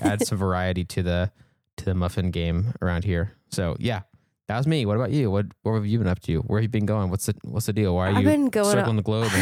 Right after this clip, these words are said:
Speaker 1: everything?
Speaker 2: <laughs> Yeah, I've been going all over the place. I went with my family. We rented an Airbnb at a lake about two, three hours from here, and that
Speaker 1: Nice.
Speaker 2: was really nice.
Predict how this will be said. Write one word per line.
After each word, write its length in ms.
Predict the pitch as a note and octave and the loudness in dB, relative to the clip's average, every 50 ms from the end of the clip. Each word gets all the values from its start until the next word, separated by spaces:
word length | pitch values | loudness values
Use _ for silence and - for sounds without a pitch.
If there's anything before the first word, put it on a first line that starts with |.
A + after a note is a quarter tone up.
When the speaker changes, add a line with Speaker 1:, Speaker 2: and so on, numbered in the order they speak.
| F#2 | 2
Speaker 1:
everything? 260 | F2+ F#2 F2+ F2+ F#2 A#3+ | 2 2 2 2 2 2
Speaker 2:
<laughs> 40 | |
Yeah, 160 | A#3+ A3 G#3+ G#3 | 2 2 2 0
I've 120 | G3+ F#3+ | -2 0
been 160 | G3 B3 B3 B3 | 0 0 0 2
going 220 | D#4 D4 C#4+ A3+ | 2 2 2 2
all 160 | F#3+ F#3+ G3+ G3+ | 2 2 2 2
over 160 | G3+ G3+ G3 | 2 2 2
the 100 | G3 F#3+ | 0 2
place. 320 | G3 G#3+ F3 F3 G#3 G#3 | 2 2 2 2 2 0
I 300 | - B2+ G3+ G3+ G3 G3 | 0 0 0 0 0 0
went 240 | F#3+ G3+ G#3 F3 G2 | 2 0 0 0 -2
with 120 | F#3 G3+ | -6 -6
my 200 | A3 B3 C4 C4+ | -4 -2 -2 -2
family. 420 | B3+ - C4 B3+ B3 B3 A#3+ A#3 A3+ | -2 0 -2 0 0 2 2 2 2
We 200 | G#3+ G#3+ G#3+ G#3 | 2 2 2 2
rented 380 | G3+ G3+ G#3 G#3+ G#3+ G3+ G3 G3 | 2 0 0 -2 -4 -4 -4 -4
an 60 | F#3 | -4
Airbnb 800 | - - E3+ F3+ F3+ F#3 F#3+ F#3 F#3 F3+ F3 F#3 F#3 F#3+ F#3+ - | -4 -2 -2 -2 0 0 -2 -2 -2 -2 -2 -2 0 0 -2 -2
at 80 | - F#3 | -2 -2
a 60 | F#3 F3 | -2 -2
lake 480 | E3+ F3+ F3 F3 F3+ F#3+ - - - - _ - _ _ _ _ _ - | 0 0 0 0 0 -2 -4 -6 -18 -20 _ -20 _ _ _ _ _ -6
about 560 | - G3 F#3+ F#3 F3+ F3+ E3+ A#2+ - - _ _ _ - | -4 -2 -2 0 0 0 0 -2 -4 -6 _ _ _ -8
two, 320 | - B3 A#3+ A#3+ A#3+ A#3 | 0 2 2 4 4 2
three 180 | - B3+ B3 B3 | 2 0 0 2
hours 380 | B3 A#3+ A#3+ A#3+ B3 A#3+ - - | 0 0 0 0 0 -2 -2 -2
from 160 | B3+ B3+ B3+ | -2 -2 0
here, 260 | C4 B3+ B3 B3 B3 | 0 0 0 2 0
and 220 | A#3+ - C#3+ G3+ F#3+ | 0 0 0 0 0
that 100 | F#3 F#3 | 0 0
Speaker 1:
Nice. 80 | - | 0
Speaker 2:
was 140 | G3+ G#3 G#3 | 0 -2 0
really 260 | A3 A3 A3 A3+ A#3 | 0 0 0 0 0
nice. 480 | A#3 A#3+ A#3+ B3 C4 D#4 - - - | 0 0 0 0 -2 -2 -4 -8 -10